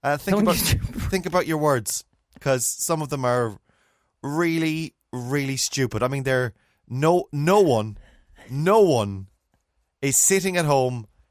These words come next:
Speaker 1: getting a foot rub, going out for cappuccinos, meeting up the gir-, with the girls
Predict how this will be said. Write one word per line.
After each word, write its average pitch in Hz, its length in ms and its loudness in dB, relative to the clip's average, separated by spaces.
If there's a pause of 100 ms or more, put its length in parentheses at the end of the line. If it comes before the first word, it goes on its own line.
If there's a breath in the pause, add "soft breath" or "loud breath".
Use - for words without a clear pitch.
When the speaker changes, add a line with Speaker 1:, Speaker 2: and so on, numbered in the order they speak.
(140)
Speaker 1:
getting 151 240 -4
a 143 60 0
foot 151 220 -2
rub, 107 320 0 (440)
going 143 200 -4
out - 120 0
for 151 100 -10
cappuccinos, 127 880 -2 (320)
meeting 143 300 -4
up 160 120 -2
the 156 80 -4
gir-, 117 260 2
with 123 200 -6
the 139 80 -6
girls 104 600 -2